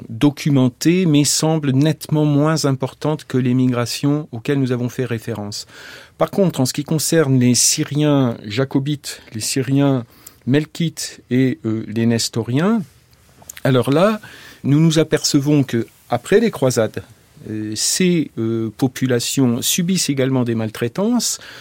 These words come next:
Euh, on s'aperçoit que les Mamelouks sont obligés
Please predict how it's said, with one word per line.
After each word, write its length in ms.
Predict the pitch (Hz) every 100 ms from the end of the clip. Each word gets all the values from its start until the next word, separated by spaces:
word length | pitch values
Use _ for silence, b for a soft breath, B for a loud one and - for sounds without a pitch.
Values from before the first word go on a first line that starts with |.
| B B
Euh, 180 | 117 123 -
on 100 | 135
s'aperçoit 460 | 143 156 156 -
que 140 | 160 135
les 20 |
Mamelouks 460 | 135 147 156 170 -
sont 280 | - 123
obligés 680 | 131 131 135 131 147 147 117